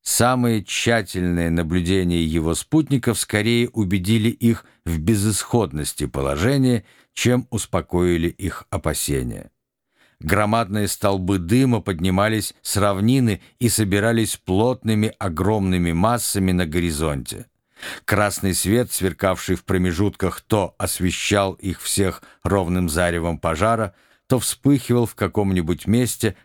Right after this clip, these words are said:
когда пламя, скользившее понизу, прорывалось вверх, оставляя за собой ужасный мрак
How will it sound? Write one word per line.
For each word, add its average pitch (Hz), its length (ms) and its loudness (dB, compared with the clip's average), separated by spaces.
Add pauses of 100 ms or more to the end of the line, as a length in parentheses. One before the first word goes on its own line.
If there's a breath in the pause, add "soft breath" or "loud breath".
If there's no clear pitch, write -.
когда 87 320 0
пламя, 101 440 0
скользившее 85 760 -2
понизу, 107 580 0 (220 loud breath)
прорывалось 95 720 0
вверх, 76 600 -4 (260)
оставляя 87 560 0
за 78 160 -6
собой 107 460 0
ужасный 90 580 -2
мрак 104 480 0